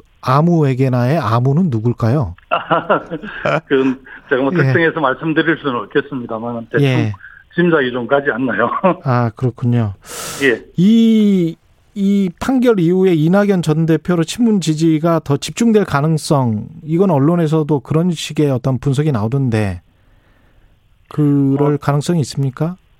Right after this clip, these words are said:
Speaker 1: 혹시?
Speaker 2: 그 부분은 좀 더 지켜봐야 할 것 같습니다.
Speaker 1: 더 지켜봐야 될 것 같고.
Speaker 2: 예, 아마
Speaker 1: 예.
Speaker 2: 권력을 따라가는 친문은 뭐 이낙연 후보에게 저 몰릴지 몰라도,
Speaker 1: 음.
Speaker 2: 가치를 따라가는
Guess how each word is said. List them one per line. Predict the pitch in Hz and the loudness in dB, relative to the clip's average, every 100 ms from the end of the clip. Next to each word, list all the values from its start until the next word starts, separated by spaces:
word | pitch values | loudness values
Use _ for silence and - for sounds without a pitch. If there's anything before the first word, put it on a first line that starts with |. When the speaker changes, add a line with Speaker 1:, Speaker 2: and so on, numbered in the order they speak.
| _ | _
Speaker 1:
혹시? | - - | -20 -2
Speaker 2:
그 | 160 185 | 0 2
부분은 | 202 214 214 190 160 147 | -2 -4 -2 0 0 0
좀 | 135 156 147 143 127 127 _ - | 0 0 0 -6 -12 -18 _ -2
더 | 143 | -2
지켜봐야 | 143 180 160 135 143 | -2 -8 -2 0 0
할 | 131 | -4
것 | 127 | -8
같습니다. | 113 107 - | -8 -10 -2
Speaker 1:
더 | 147 139 | 0 0
지켜봐야 | - - 139 127 | -4 -4 -2 0
될 | 117 | -4
것 | 110 120 | -4 -6
같고. | 110 - 131 131 143 | -6 -10 -12 -10 -8
Speaker 2:
예, | 151 | -8
아마 | 143 139 156 | -2 0 2
Speaker 1:
예. | |
Speaker 2:
권력을 | 175 226 208 151 | 2 2 0 0
따라가는 | 190 208 175 170 143 - | 0 0 0 -6 -10 -14
친문은 | 160 156 156 151 143 135 131 - - - - - | -12 -10 -6 -4 -4 -6 -10 -16 -20 -20 -20 -14
뭐 | 160 139 131 135 147 | 0 2 2 -4 -4
이낙연 | 147 151 151 | -2 0 -2
후보에게 | 139 143 131 123 - _ _ _ _ _ | 0 0 0 -4 -8 _ _ _ _ _
저 | 127 123 | -12 -6
몰릴지 | 123 135 147 151 - 127 120 | 0 2 0 -2 -6 -2 -2
몰라도, | 113 110 131 120 113 139 160 | 0 0 0 0 -2 0 -2
Speaker 1:
음. | 143 135 117 101 | 0 0 -2 -4
Speaker 2:
가치를 | 104 135 - 196 185 | -6 -4 -2 -2 0
따라가는 | 180 185 170 | 0 0 -2